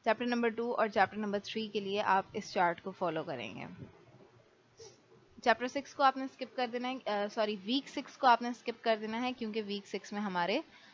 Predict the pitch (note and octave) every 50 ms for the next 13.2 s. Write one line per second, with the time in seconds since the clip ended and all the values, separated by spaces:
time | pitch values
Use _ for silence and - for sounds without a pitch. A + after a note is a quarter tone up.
0 | - - A3 A3 A3+ A3 A3+ A#3 G#3+ G#3+ G3 G3+ - - G3 F#3+ G3 F#3+ G#3+ A3
1 | A3+ - - - G#3 - - G#3+ G#3 G#3 G3+ G3 - - G3 F#3 F3+ F#3+ A#3 C4+
2 | C4 - - - G3+ G3 - - F#3+ F3+ E3+ D#3 D3+ E3 - - - - F3+ G3+
3 | A3 - _ _ _ _ _ _ _ _ _ _ _ _ _ _ _ _ _ _
4 | _ _ _ _ _ _ _ _ _ _ _ _ _ _ _ _ _ _ _ _
5 | _ _ _ - - - - - - A#3 A#3 A#3+ B3+ C4+ B3+ - D4 C#4+ C#4+ C#4
6 | C#4 C4+ C4 B3+ B3+ B3 - A#3 A3 - - B3 A#3+ A#3 - C4 B3 - A3+ G3+
7 | G3+ A3 A3+ A#3 A#3+ A#3 A#3 A#3 A#3+ B3 A#3+ A#3 A3+ A3 G#3+ G#3+ G#3+ - G#3 G3
8 | G3+ G#3 A3 A3+ G#3+ G#3 - - - - B3 C4 C#4 - A3+ A3 G#3+ G#3+ G#3+ A3
9 | A3 A3 A3+ - - F#3+ F#3+ - G#3 G#3 G3+ G3 F#3+ G3 G3+ G#3 - G#3 G#3+ G3+
10 | - A#3+ C4 C4+ C4 - C4+ A#3+ A3+ A#3 A#3+ A3 G#3 G3+ G3+ - A#3 A3+ A3 -
11 | - A#3+ A3+ A3+ G#3+ G#3 - G3+ F#3 F3+ - G#3 G#3 G#3+ A3 G#3 A#3 A#3+ - -
12 | - - - - - _ _ _ _ _ _ _ _ _ - - - C4+ A#3+ A#3+
13 | B3 B3+ B3+